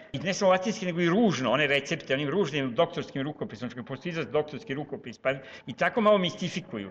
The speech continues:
Da, filozofi to takođe rade, rade to i drugi, rade i umetnici, rade svako.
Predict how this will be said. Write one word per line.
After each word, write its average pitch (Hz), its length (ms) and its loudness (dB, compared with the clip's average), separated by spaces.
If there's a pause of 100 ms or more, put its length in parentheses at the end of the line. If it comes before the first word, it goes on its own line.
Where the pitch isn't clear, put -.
(100)
Da, 110 80 -8
filozofi 180 480 2
to 202 120 4
takođe 202 400 2
rade, 147 360 4
rade 185 180 4
to 220 140 -4
i 196 60 -2
drugi, 180 300 2
rade 165 160 4
i 170 40 0
umetnici, 175 460 -2
rade 139 260 2 (500)
svako. 165 400 0